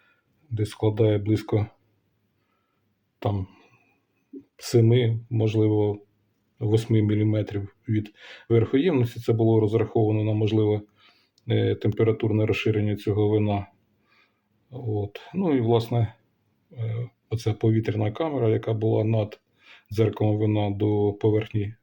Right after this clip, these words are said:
е, внутрішньої пове-, поверхні плівки, вона, е, була досить незначною. Ну, а запобігання саме проникненню небажаних газів до нашого вина, воно,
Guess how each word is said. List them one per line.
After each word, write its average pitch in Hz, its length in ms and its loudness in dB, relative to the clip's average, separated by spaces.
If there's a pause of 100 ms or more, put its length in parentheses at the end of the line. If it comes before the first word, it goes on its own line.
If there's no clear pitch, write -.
е, 107 260 -6 (840)
внутрішньої 110 540 4
пове-, 107 340 0
поверхні 107 540 0
плівки, 143 500 -4 (440)
вона, 127 280 0 (320)
е, 113 280 -4 (340)
була 110 240 4
досить 110 400 -4
незначною. 110 580 0 (800)
Ну, 139 220 2
а 113 120 4
запобігання 113 800 2 (280)
саме 107 380 -6 (520)
проникненню 107 640 2 (160)
небажаних 107 640 0 (560)
газів 107 600 0 (640)
до 104 500 0 (500)
нашого 110 520 0
вина, 117 480 2
воно, 110 440 -2